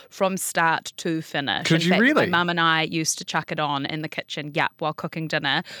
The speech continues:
Speaker 1: We'd just chuck it on the old speakers and sing from start to finish.
Speaker 2: That's a great shout. I, I, I don't
Speaker 1: Mm.
Speaker 2: even have anything whimsical to hit you back with there. Les Mis is all killer, no filler.
Speaker 1: It's a banger.
Speaker 2: Um,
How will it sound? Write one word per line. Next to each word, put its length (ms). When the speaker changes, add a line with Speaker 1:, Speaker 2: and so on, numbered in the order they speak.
Speaker 1:
We'd 100
just 180
chuck 240
it 60
on 400
the 140
old 180
speakers 520
and 200
sing 420
from 280
start 300
to 60
finish. 360
Speaker 2:
That's 180
a 20
great 240
shout. 320
I, 160
I, 180
I 280
don't 60
Speaker 1:
Mm. 20
Speaker 2:
even 180
have 220
anything 360
whimsical 520
to 240
hit 160
you 80
back 240
with 140
there. 280
Les 140
Mis 200
is 380
all 140
killer, 260
no 160
filler. 240
Speaker 1:
It's 160
a 60
banger. 160
Speaker 2:
Um, 280